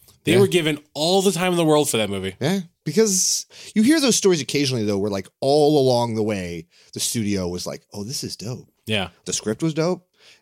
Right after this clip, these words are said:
Speaker 2: And then they're watching the dailies. They're like, "This is dope." And then they're showing them the fucking, what they got on the fucking C G I. And they're like, "This is dope." Like, you guys take your time,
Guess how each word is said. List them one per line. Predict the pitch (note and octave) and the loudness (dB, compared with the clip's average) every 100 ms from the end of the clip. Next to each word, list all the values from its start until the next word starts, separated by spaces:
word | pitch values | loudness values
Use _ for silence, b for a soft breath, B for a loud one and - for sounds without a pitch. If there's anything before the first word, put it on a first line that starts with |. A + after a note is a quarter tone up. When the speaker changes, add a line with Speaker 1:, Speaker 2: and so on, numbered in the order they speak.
| - | -12
Speaker 2:
And | D#2+ | -8
then | F#2 F2+ E2 _ _ | -6 -6 -10 _ _
they're | - F2+ | -8 -4
watching | G#2 - F#2+ | -2 -4 -8
the | |
dailies. | E2+ G2+ A#2 C#3+ | -8 -8 -6 -6
They're | A2 | -8
like, | D#2 - | -12 -4
"This | D3+ D#3+ | -2 -2
is | E3+ | -4
dope." | D#3+ F3+ F#3 - | -2 -2 -2 -6
And | - | -4
then | G#2 | -4
they're | F#3+ | -4
showing | - A#2 A#2+ | -6 -6 -4
them | A#2 A2 | -6 -6
the | G#2 | -4
fucking, | A2 G#2+ F#2+ F2+ - b b | -4 -4 -6 -6 -10 b b
what | - A#2 | -4 -2
they | G#2 | -2
got | G#2+ A2 | -2 -2
on | G2+ | -4
the | |
fucking | G2+ G#2+ G2+ F#2 | -4 -6 -4 -6
C | A#2 | -4
G | G2+ G2 | -2 -2
I. | |
And | A2+ | -2
they're | F#2+ | -4
like, | D2 D2 | -8 -6
"This | F2 - | -4 -2
is | F3+ D#3 | -2 -2
dope." | F3+ F3+ | -2 0
Like, | G2 | -4
you | A#2 | -4
guys | A#3 D#4+ - | -2 -2 0
take | G#3+ - | 0 -2
your | |
time, | - D#3 D#3 D#3 D#3 | -6 -2 0 0 -2